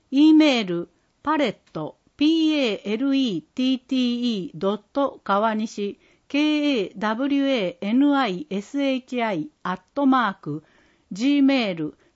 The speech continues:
G M A I Lドットシーオーエム。就職活動準備セミナー。テーマは、就職活動などにおけるストレス対処法。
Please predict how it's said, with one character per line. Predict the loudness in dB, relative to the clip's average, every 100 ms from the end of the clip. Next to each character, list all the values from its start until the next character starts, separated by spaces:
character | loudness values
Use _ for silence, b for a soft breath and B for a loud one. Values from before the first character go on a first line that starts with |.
| -10
G | -2 0 2
M | 2 2 2 2
A | 0 -2 -4
I | -4 -2 -2
L | -2 -4 -6
ド | -6 -4 -4
ッ | -6
ト | -6 -6 -8
シ | -12 -6 -4 0
ー | 0
オ | 0 0
ー |
エ | -2
ム。 | -4 -6 -12 _ _ _ _ _ _ _ _ _ _ _ _ _ _ _ _ _ -10
就 | -2 0 0
職 | -4 -4 -4
活 | -2 -4 -2 -2
動 | 0 0 -2
準 | 0 2 4
備 | 2
セ | -2 -2
ミ | 0 0
ナ | -2 -4 -8 -12 _ _ _ _ _ _
ー。 |
テ | -4 0
ー | 0
マ | 0
は、 | 0 -2 -6 -10
就 | -4 -4
職 | -2 -4 -4
活 | -2 -2 -2 -4
動 | -2 -2
な | -2 -2
ど | -2
に | -2 -2
お | -4
け | -4 -4
る | -4 -6 -12
ス | -8
ト | -2 0
レ | 0
ス | -6 -8
対 | -2 -2
処 | -2 -2 -2
法。 | -2 -2 -2 -6